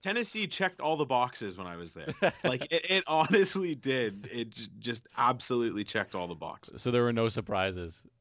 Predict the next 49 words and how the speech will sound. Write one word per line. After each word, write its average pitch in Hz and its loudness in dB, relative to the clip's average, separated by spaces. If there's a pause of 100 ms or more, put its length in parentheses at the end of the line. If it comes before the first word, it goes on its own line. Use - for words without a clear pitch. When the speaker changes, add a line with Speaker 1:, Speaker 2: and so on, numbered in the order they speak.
(240)
Speaker 1:
No, 190 -4
Speaker 2:
<laughs> 170 -6
Speaker 1:
zero. 123 4 (400)
Speaker 2:
Sick. - -14
Speaker 1:
Zero, 131 4
Speaker 2:
Oh, 143 4
Speaker 1:
dude. - -4 (100)
Speaker 2:
and 131 -2
the, 131 -2
uh, 113 0
I 120 2
thought 147 0
was 139 -4
funny, 113 -4
too, 110 -6
was 104 -4
the 104 -2
turkey 104 -6
leg 90 -10
thing 87 -12 (300)
you 98 -14
told 90 -8
me. 87 -12 (480)
Speaker 1:
Oh, 139 4
yeah, 131 4
yeah, 113 4
at 104 -2
Bristol, 107 -6
their 87 -6
big 87 -6
thing 90 -6
there 82 -8
is 82 -8
you 78 -10
ha-, 85 -2
like, 85 -8
everyone 87 -4
eats - -6
a - -4
tur-, 82 -2 (120)
cur-, 85 2
turkey 90 0
leg. 78 -2 (440)
So, 120 4
of 107 2
course, 127 2
like, 101 0
as 98 0
a 92 -2